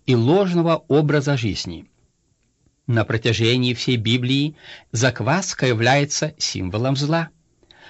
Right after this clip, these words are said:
От нее непременно следовало избавляться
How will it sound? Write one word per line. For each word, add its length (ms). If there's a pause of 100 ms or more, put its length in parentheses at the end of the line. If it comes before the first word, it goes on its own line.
(240)
От 180
нее 500
непременно 800
следовало 600
избавляться 1000